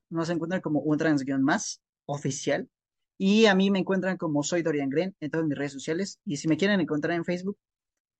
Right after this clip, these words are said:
pues me llamo Dorian Gren, entonces ahí me encuentran, ahí van a ver esta hermosa carita y van a saber que soy yo.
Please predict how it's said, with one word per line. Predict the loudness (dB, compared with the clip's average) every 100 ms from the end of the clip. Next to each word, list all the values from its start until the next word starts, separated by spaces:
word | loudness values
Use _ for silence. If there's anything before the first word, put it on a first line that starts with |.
| _ _ _
pues | 0 2
me | 4
llamo | 6 6 4 2 2
Dorian | 4 4
Gren, | 2 0 0
entonces | -4 -4 -4 -4 -2
ahí | 0
me | 0
encuentran, | -2 -4 -2 -4 0
ahí | 2
van | 4
a | 6
ver | 4
esta | 4 0
hermosa | 0 0 -2
carita | -4 -2 0
y |
van | 2 2
a |
saber | 0 -4
que | -4 -8
soy | -8 -6
yo. | -6